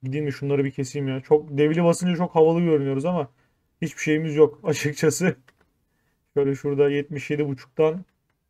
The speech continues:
seksen yaptı. Yüzde üç eks aldık. Bayağı iyi arkadaşlar.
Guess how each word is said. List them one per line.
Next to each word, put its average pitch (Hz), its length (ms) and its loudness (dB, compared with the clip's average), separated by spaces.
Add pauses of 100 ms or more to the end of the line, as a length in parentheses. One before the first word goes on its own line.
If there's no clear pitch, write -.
(500)
seksen 147 400 2
yaptı. 151 340 -4
Yüzde 147 320 -2
üç 156 180 -4
eks 151 200 0
aldık. 147 360 0
Bayağı 147 420 2 (160)
iyi 156 180 2
arkadaşlar. 143 600 2